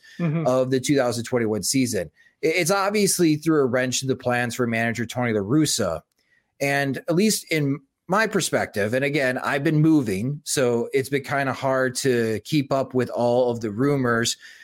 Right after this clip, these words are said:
Speaker 2: on who's gonna make the final twenty-six man roster for opening day. But La Russa is throwing some curveballs at us, and there are some players that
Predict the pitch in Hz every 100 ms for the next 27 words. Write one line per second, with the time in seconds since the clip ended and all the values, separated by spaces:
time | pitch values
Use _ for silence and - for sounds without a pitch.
0 | - - 120 120 160 143 151 127 139 185
1 | 185 - _ 135 127 127 127 120 113 -
2 | 123 110 127 - 123 113 113 110 - 120
3 | 113 104 120 113 107 107 101 87 90 85
4 | 80 - _ _ _ _ _ _ _ _
5 | _ _ 135 127 143 185 320 - 175 -
6 | 175 160 135 120 - 170 185 143 110 104
7 | 110 101 101 101 - 120 117 113 110 101
8 | 151 214 185 - 185 156 165 160 156 156
9 | 147 - 127 123 120